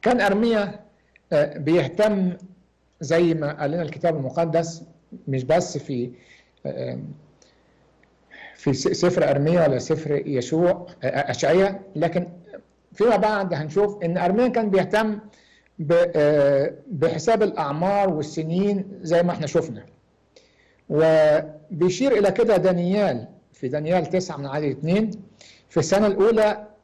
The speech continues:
من ملكه أنا دانيال فهمت من الكتب عدد السنين التي كانت عنها كلمة الرب إلى أرميا النبي لكمال السبعين سنة على خراب أورشليم."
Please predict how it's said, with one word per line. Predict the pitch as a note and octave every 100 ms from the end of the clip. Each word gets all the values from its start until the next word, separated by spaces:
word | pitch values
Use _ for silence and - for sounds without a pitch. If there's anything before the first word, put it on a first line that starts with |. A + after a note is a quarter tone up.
| _
من | D#3 D3+
ملكه | E3 G#3 F#3 G#3+ E3+
أنا | F#3
دانيال | E3+ D#3+ D#3+ G3+
فهمت | F#3+ E3 G3+ F#3+
من | E3+
الكتب | D#3 C#3 G3+ G3 C#3
عدد | F3+ G#3 F3
السنين | - F3 D#3+ F3+ C#3 G#2+ - C#3+
التي | D3+ D#3
كانت | D#3+ G3 G3 D#3+
عنها | D3+ F#3+ F3
كلمة | D#3 F#3+ F3+ E3
الرب | D#3 F#3+ G#3 - - _ _ _ -
إلى | A3 C4 C4 B3+ - - _ _ _ _ _ -
أرميا | D#3+ E3 F#3 A3 A3 G#3+ F#3 - _
النبي | D#3+ D3+ E3 A3 A3 A3+ -
لكمال | D#3+ E3 E3 G3 G#3
السبعين | F3 E3 C#3+ G3
سنة | F#3 F#3 F#3
على | E3 D#3
خراب | D3 D#3 D#3
أورشليم." | D#3 C3 A#2 A#2 G2+